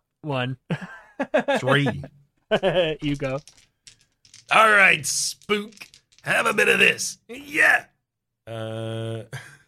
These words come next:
Speaker 2: <laughs> I really need to just internalize what damage seven is for E J.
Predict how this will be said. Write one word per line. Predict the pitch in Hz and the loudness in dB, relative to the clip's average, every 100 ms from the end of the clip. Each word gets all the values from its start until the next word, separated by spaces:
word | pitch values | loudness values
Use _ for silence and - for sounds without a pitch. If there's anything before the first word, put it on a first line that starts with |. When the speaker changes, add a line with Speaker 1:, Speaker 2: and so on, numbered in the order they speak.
| _ | _
Speaker 2:
<laughs> | _ _ _ _ - 285 - | _ _ _ _ -16 -16 -8
I | 175 | -6
really | 294 359 | -4 -2
need | 156 135 | -2 -2
to | |
just | 123 123 | -4 -6
internalize | 117 113 110 113 110 107 | -6 -6 -4 -4 -6 -8
what | 104 117 | -8 -8
damage | 120 104 117 131 135 | -8 -8 -8 -6 -6
seven | - - 110 123 139 | -4 -4 -6 -6 -6
is | 143 127 139 156 | -8 -8 -8 -10
for | - 117 | -10 -8
E | 117 120 | -8 -8
J. | 143 151 151 | -8 -8 -10